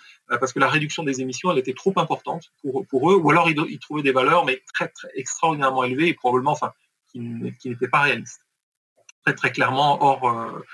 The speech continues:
ou en tout cas pas, pas, pas, euh, pas, pas, pas acceptables. Alors, on peut dire simplement que, bah, les modèles, ils étaient pas, ils étaient pas adaptés à, euh, ce type d'effort aussi, aussi, aussi important. Ça, c'est le, ok, la pre-, première leçon. Mais ce qui est in-, peut-être plus intéressant encore, c'est de monter, c'est de, de voir que final-, enfin, qu'est-ce que ça veut dire ?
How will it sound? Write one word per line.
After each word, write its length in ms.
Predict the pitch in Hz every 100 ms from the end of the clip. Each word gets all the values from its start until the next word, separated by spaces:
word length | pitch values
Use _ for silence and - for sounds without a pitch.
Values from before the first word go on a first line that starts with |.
| -
ou 80 | 127
en 20 |
tout 100 | 120
cas 120 | -
pas, 200 | - 143
pas, 220 | - 131 131
pas, 280 | - 131 120
euh, 280 | 113 - -
pas, 180 | 143 139
pas, 160 | - - -
pas 100 | 131
acceptables. 460 | 123 120 - 120 - _ _ _ _ _ _ -
Alors, 240 | 147 143 -
on 100 | 151
peut 140 | 139 180
dire 220 | 190 196
simplement 380 | 165 165 160 165
que, 60 |
bah, 120 | - 135
les 100 | 127
modèles, 280 | 131 147
ils 120 | 147 127
étaient 180 | 127
pas, 240 | 131 135 135
ils 120 | 117
étaient 160 | 120 127
pas 100 | 131 - -
adaptés 560 | 139 135 - 170 175 - _ _
à, 220 | 131 139
euh, 160 | 123 117
ce 140 | - 127
type 240 | - 131
d'effort 400 | 127 - 139 135
aussi, 340 | 117 - 123
aussi, 320 | 117 120 - 123
aussi 280 | 123 - 120
important. 360 | 120 - 202
Ça, 120 | 220
c'est 160 | - 123
le, 80 | 110
ok, 520 | - _ _ _ 151
la 100 | 143
pre-, 280 | - - -
première 260 | 131 135 131
leçon. 340 | 135 - 240 - - - - -
Mais 180 | 165 -
ce 100 | -
qui 120 | -
est 140 | 190 185
in-, 140 | 190
peut-être 320 | 143 160 170
plus 180 | - 180
intéressant 480 | 170 160 143 143 143
encore, 280 | 143 226 226
c'est 140 | -
de 40 | 143
monter, 240 | 147 -
c'est 220 | - 131
de, 160 | 131 131
de 160 | 131
voir 200 | 143 190
que 120 | - 151
final-, 280 | - 135 127
enfin, 160 | 123
qu'est-ce 200 | 123 160
que 60 | -
ça 180 | - 127
veut 120 | 143
dire ? 200 | 220